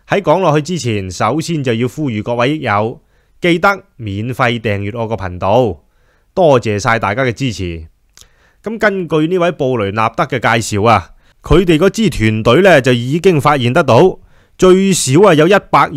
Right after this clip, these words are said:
十五萬名嘅選民數據係出現咗問題。噉所以呢，佢哋就正喺度通過打電話以及係對照其他數據庫嘅形式去進行追蹤調查。而佢哋呢，主要就發現得到有三大問題㗎。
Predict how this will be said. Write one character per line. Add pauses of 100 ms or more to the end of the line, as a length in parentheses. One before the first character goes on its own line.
(120)
十
五
萬
名
嘅
選
民
數
據
係
出
現
咗
問
題。 (540)
噉
所
以
呢，
佢
哋
就
正
喺
度
通
過
打
電
話 (360)
以
及
係
對
照
其
他
數
據
庫
嘅
形
式 (320)
去
進
行
追
蹤
調
查。 (540)
而
佢
哋
呢，
主
要
就
發
現
得
到
有
三
大
問
題
㗎。